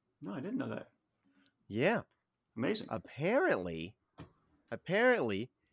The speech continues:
Speaker 2: it was originally gonna be called Book of the Dead, but George Romero didn't think that it would sell 'cause he thought people were like, "Oh,
Speaker 1: Oh,
Speaker 2: man, people are gonna
Speaker 1: books?
Speaker 2: think they're gonna need to
Speaker 1: <laughs>
Speaker 2: read." So,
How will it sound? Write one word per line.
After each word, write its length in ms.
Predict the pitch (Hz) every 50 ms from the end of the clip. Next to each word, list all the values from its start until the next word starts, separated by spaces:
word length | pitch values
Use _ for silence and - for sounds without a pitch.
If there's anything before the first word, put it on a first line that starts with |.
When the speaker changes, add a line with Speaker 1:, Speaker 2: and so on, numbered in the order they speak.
| _ _ -
Speaker 2:
it 80 | - 123
was 140 | 123 113
originally 320 | 139 175 202 196 196 165 135
gonna 120 | 135 131
be 80 | 123 120
called 320 | - 131 123 117 98 85
Book 220 | - 170 170 - 151
of 80 | 113
the 80 | 113 107
Dead, 400 | 87 110 104 98 95 98 101 - _ _ _ _ _ _ -
but 140 | 117 110 101
George 320 | - 143 160 165 156 113
Romero 720 | 123 127 113 123 135 147 160 160 156 143 127 117 113 110 110
didn't 460 | 107 123 127 131 127 131 120 107 -
think 320 | 135 131 120 120 107 -
that 140 | - 113 110
it 120 | 117 120
would 160 | 117 110 101 -
sell 380 | - - 143 139 135 120 110
'cause 180 | - - 113 92
he 80 | 113
thought 320 | 110 - 127 113 110 107 -
people 380 | 123 127 107 110 104 101 104 -
were 440 | 101 107 110 110 107 104 101 101 95 _ - - - _ -
like, 360 | 117 113 107 110 107 - - - _ _ _ _ _ _ _ _ _ -
"Oh, 380 | 143 147 151 147 143 135 127 120
Speaker 1:
Oh, 40 |
Speaker 2:
man, 380 | 113 127 139 147 143 139 131 117
people 180 | - - 143 160
are 140 | 190 139 135
gonna 120 | 131 139
Speaker 1:
books? 80 | 135 -
Speaker 2:
think 140 | 147 135 120
they're 80 | 135 127
gonna 160 | 135 131 131
need 160 | 131 131 117
to 60 | 120 110
Speaker 1:
<laughs> 0 |
Speaker 2:
read." 500 | 107 117 139 143 135 120 113 104 98 - _ _ _ _ _ _ _ _ _ _ _ _ _ _ _ _ _ _ _ _
So, 540 | _ - 151 147 143 135 139 135 131 123 117